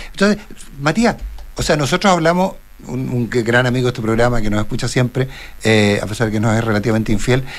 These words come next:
eh, nos decía que nosotros éramos inocentes cuando hablábamos del,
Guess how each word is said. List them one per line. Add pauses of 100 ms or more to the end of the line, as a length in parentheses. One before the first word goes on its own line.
eh, (600)
nos
decía
que
nosotros
éramos
inocentes (400)
cuando
hablábamos
del,